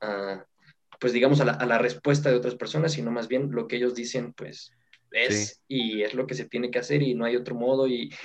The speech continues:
Speaker 1: y en el momento en el que tú opinas diferente, haces algo diferente, ya te ven como que estás atacándolo, ven como, como un ataque esa parte. Entonces, sí, es, es, es demasiado pesado tratar de lidiar con, con personas así.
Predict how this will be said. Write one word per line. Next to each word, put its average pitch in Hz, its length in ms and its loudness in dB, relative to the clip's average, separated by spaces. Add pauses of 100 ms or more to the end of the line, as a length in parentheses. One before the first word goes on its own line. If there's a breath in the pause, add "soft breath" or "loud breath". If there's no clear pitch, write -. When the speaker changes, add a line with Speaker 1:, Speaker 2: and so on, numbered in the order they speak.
(140 loud breath)
Speaker 1:
y 131 120 0
en 127 60 6
el 123 40 2
momento 147 320 6
en 147 60 8
el - 100 4
que - 80 -2
tú 147 420 2
opinas 151 600 2
diferente, 127 800 2
haces 123 360 -4
algo 131 280 4
diferente, 123 720 0
ya 123 180 4
te 131 120 4
ven 123 200 4
como 117 300 -4 (240)
que - 80 -14
estás 135 300 -2
atacándolo, 113 640 0
ven 135 180 6
como, 117 400 -2
como 117 160 -2
un 123 80 2
ataque 127 460 -4
esa 110 240 -8
parte. 107 280 -4
Entonces, 110 500 -10 (340 loud breath)
sí, 131 260 2
es, 139 160 4
es, 135 240 0
es 135 120 2
demasiado 139 680 4
pesado - 480 2
tratar 123 340 0
de 127 80 -2
lidiar 113 320 -4
con, 113 280 -4
con 110 240 -12
personas 117 520 -8
así. 101 340 -12